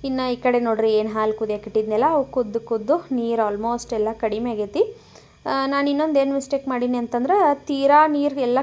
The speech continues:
ಕಡಿಮೆ ಆಗಿ ಇದು ಪೂರ್ತಿ ಡ್ರೈ ಆದ್ಮೇಲೆ ನಾನು ಸಕ್ಕರೆ ಆ್ಯಡ್ ಮಾಡಬೇಕಾಗಿತ್ತು. ಆದ್ರೆ ನಾನು ಇನ್ನೊಂದು ಚೂರು ನೀರು ಇದ್ದಾಗನ ಸಕ್ಕರೆ ಆ್ಯಡ್ ಮಾಡಿಬಿಟ್ನಿ.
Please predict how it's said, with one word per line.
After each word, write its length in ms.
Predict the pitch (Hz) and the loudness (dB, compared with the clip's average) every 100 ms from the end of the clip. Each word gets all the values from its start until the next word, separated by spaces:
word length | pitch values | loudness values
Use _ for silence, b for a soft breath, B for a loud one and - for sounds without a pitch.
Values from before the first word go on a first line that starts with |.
| 254 | 0
ಕಡಿಮೆ 320 | 226 254 277 | 0 0 -2
ಆಗಿ 300 | 247 233 262 | -4 -4 -4
ಇದು 180 | 240 254 | -2 -4
ಪೂರ್ತಿ 540 | 254 254 269 269 311 | -2 0 0 0 -4
ಡ್ರೈ 280 | 240 240 247 | 0 2 4
ಆದ್ಮೇಲೆ 340 | 240 233 247 | 2 2 0
ನಾನು 160 | 240 233 | 0 -2
ಸಕ್ಕರೆ 380 | 247 - 214 220 | -4 -4 -2 0
ಆ್ಯಡ್ 200 | 208 208 | -2 -4
ಮಾಡಬೇಕಾಗಿತ್ತು. 800 | 208 202 208 202 208 - 370 B B B | -6 -6 -6 -8 -6 -2 -2 B B B
ಆದ್ರೆ 300 | - 240 262 | 0 2 0
ನಾನು 280 | 269 247 240 | 0 0 -2
ಇನ್ನೊಂದು 340 | 240 233 247 247 | -2 -4 -6 -2
ಚೂರು 300 | 254 247 240 | 0 0 -2
ನೀರು 260 | 226 226 | 0 0
ಇದ್ದಾಗನ 400 | 214 214 214 226 | 0 0 0 -2
ಸಕ್ಕರೆ 420 | 233 220 220 214 214 | -4 -6 -4 -2 -2
ಆ್ಯಡ್ 200 | 202 214 | -2 -6
ಮಾಡಿಬಿಟ್ನಿ. 600 | 208 196 196 240 415 | -6 -8 -8 -4 -6